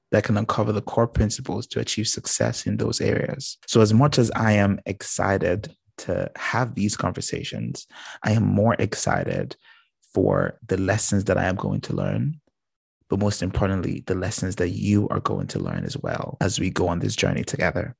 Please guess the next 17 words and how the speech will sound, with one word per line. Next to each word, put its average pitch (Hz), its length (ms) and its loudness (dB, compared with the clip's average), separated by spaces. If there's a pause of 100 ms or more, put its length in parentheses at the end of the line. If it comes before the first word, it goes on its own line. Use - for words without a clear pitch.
Now, 104 240 4
I - 40 2
want 147 100 8
to 156 60 6
talk - 260 0
a - 20 4
little 104 200 4
bit 87 120 2
about - 540 -2
the - 80 -2
three 104 280 0
main 101 220 0
segments, - 520 -6
so - 100 -4
careers, 98 520 2
personal - 380 -2
finance, - 640 -4